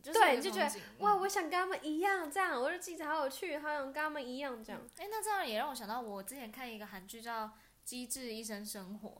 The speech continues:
Speaker 1: 那个我也，
Speaker 2: 嗯。
Speaker 1: 就看了就很想当医生，就觉得很帅，就是，
Speaker 2: <laughs> 对，就
Speaker 1: 就是有一些，就是你，
Speaker 2: Math。
Speaker 1: 对，你就是很专-，这些专业术语就讲出来就觉得很帅啊什么，
Speaker 2: 对，
Speaker 1: 对。
Speaker 2: 手术刀，
Speaker 1: 然后你，
Speaker 2: 止血钳。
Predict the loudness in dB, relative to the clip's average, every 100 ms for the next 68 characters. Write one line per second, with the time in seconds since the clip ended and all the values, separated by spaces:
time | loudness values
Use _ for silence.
0 | -6 0 0 0 -2 -6 -12 -8 -6 0
1 | 0 0 2 4 4 2 0 2 0 0
2 | 0 0 2 4 8 8 12 10 10 4
3 | 2 -16 -4 -2 -2 -2 -2 0 -2 -2
4 | -4 -4 -2 -2 -4 -6 -2 -2 0 2
5 | 2 2 2 2 -2 -6 -8 -10 2 10
6 | 10 8 -4 -16 _ -6 -6 -4 -4 -2
7 | -2 -4 -2 -2 -2 -4 -2 0 2 0
8 | 0 -2 0 0 -2 -2 -2 -2 -2 -4
9 | -4 -6 -4 -6 -2 -2 -2 -4 -4 -6
10 | -8 -12 -16 -12 -8 -4 0 0 -2 -8
11 | _ _ _ -6 -2 2 2 2 -4